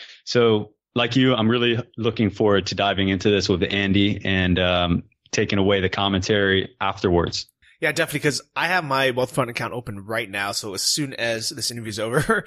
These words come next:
Speaker 2: <laughs> I think me and you are gonna dive in deep with both our personal accounts. And hopefully we'll answer some of the, the questions, like what is the difference between the money weighted return and the time weighted return, and which one should we actually be looking at?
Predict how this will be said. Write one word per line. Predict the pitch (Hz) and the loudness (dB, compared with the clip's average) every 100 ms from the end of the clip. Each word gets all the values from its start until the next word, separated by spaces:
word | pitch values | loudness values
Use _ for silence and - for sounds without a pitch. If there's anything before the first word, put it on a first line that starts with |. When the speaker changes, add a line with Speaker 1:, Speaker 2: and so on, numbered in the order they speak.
| - | -8
Speaker 2:
<laughs> | - | -6
I | 139 | -4
think | 139 135 | -2 -2
me | 131 | -2
and | 135 | -2
you | 127 127 139 | -2 -4 -6
are | 127 | -6
gonna | 113 131 143 _ _ _ | -8 -10 -20 _ _ _
dive | 143 139 | -2 -2
in | 131 113 | -6 -8
deep | - 143 | -4 -4
with | 113 | -4
both | 98 123 | -4 -2
our | 113 | -2
personal | - 160 - 120 | -2 -2 -2 -6
accounts. | - 113 104 - - - - - - | -6 -8 -6 -6 -6 -10 -20 -20 -18
And | - 127 120 113 - - | -4 -2 0 -2 -6 0
hopefully | 160 214 151 | 0 2 0
we'll | 135 135 | 2 2
answer | 139 135 | 0 -4
some | 135 135 | -8 -8
of | 117 | -6
the, | 117 110 107 95 _ - | -4 -2 -2 -6 _ -14
the | |
questions, | 120 143 139 120 98 | -4 -2 -2 -4 -4
like | 110 98 - | -4 -4 -6
what | - 135 156 | -8 -2 -2
is | 170 | -4
the | 123 | -8
difference | 117 117 113 | -8 -8 -12
between | - 117 110 | -10 -8 -8
the | 104 | -6
money | 110 117 | -4 -4
weighted | 113 107 | -4 -6
return | 104 - 107 | -6 -8 -10
and | 107 | -12
the | 95 | -12
time | - 127 | -6 -6
weighted | 110 101 | -6 -8
return, | 95 98 95 | -8 -12 -12
and | 95 | -10
which | 107 | -12
one | 117 | -12
should | - 101 | -12 -8
we | |
actually | 92 - 101 | -8 -8 -10
be | 92 | -14
looking | - - | -14 -20
at? | 65 | -18